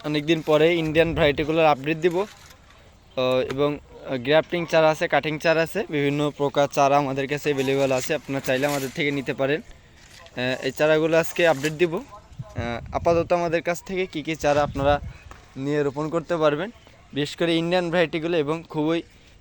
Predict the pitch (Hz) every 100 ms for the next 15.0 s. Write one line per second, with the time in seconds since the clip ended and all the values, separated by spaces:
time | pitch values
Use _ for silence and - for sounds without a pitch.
0 | - 190 196 196 190 180 165 175 - 151
1 | 135 175 - - - - - - - 123
2 | 123 113 _ 120 139 147 147 151 139 147
3 | 139 156 165 175 165 170 156 143 240 -
4 | - - - 135 147 156 160 143 143 175
5 | - - - - - - - - 156 202
6 | 208 170 190 190 170 185 170 202 214 277
7 | - 170 170 180 - - - _ - _
8 | _ - 135 139 - 165 170 190 185 -
9 | 196 196 - _ _ _ _ - - _
10 | _ - - 151 156 165 160 175 156 156
11 | 160 208 175 156 - 160 - 123 110 98
12 | - 139 135 127 - 196 131 - 151 151
13 | 147 147 151 156 160 - - - - -
14 | 151 151 131 131 156 - - - 120